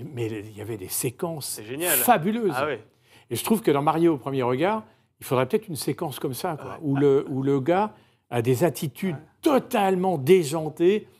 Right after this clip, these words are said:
Speaker 1: face à la famille,
Speaker 2: <laughs>
Speaker 1: aux proches, aux amis. C'est, mais c'était, euh... c'était de, d'une drôlerie.
Speaker 2: Mais par contre,
Speaker 1: Moi,
Speaker 2: à ce
Speaker 1: je
Speaker 2: moment-là, on est content de pas faire partie de la famille, quand même.
Speaker 1: Oui, mais moi, j'aime bien ces émissions qui
Speaker 2: Ouais.
Speaker 1: détendent, quoi.
Speaker 2: C'est
Speaker 1: C'est,
Speaker 2: sûr.
Speaker 1: après, les magazines d'investigation me plaisent beaucoup aussi.
Speaker 2: Ouais.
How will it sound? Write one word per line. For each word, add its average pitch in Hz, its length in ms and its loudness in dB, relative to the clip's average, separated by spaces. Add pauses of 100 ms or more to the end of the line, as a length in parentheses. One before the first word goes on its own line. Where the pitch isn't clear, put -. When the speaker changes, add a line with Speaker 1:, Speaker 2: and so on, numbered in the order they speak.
Speaker 1:
face - 380 0
à 165 60 2
la 143 120 6
famille, 202 680 0
Speaker 2:
<laughs> - 80 -10
Speaker 1:
aux 143 120 4
proches, 185 440 0
aux 127 160 -2
amis. 180 260 0 (440)
C'est, 139 180 -6
mais 104 200 -10
c'était, 107 500 -6
euh... 87 260 -8 (520)
c'était - 340 -12
de, 113 180 -12
d'une 104 280 -10
drôlerie. 139 680 -2
Speaker 2:
Mais 139 100 -10
par 143 140 2
contre, 190 120 4
Speaker 1:
Moi, 185 60 8
Speaker 2:
à - 20 6
ce 226 60 0
Speaker 1:
je 220 40 0
Speaker 2:
moment-là, 175 220 6
on 190 40 4
est 165 80 2
content 165 240 -2
de 185 60 -4
pas 170 80 0
faire 156 140 -4
partie 160 200 -8
de 165 40 -4
la 156 80 -2
famille, 143 240 -8
quand 131 100 -8
même. 127 100 -4
Speaker 1:
Oui, 196 300 4
mais 175 120 0
moi, 214 120 2
j'aime 190 200 0
bien 190 160 6
ces 143 220 -2
émissions 135 380 -2
qui - 180 -12
Speaker 2:
Ouais. 117 60 -10
Speaker 1:
détendent, 131 420 -2
quoi. 113 240 -12
Speaker 2:
C'est 120 180 -6
Speaker 1:
C'est, 110 80 -6
Speaker 2:
sûr. 104 100 -6 (160)
Speaker 1:
après, 170 340 2 (640)
les 110 160 -4
magazines 117 540 0
d'investigation 107 720 -4
me 101 120 -4
plaisent 101 280 -6
beaucoup 107 280 -6
aussi. 117 260 -4
Speaker 2:
Ouais. 185 80 -8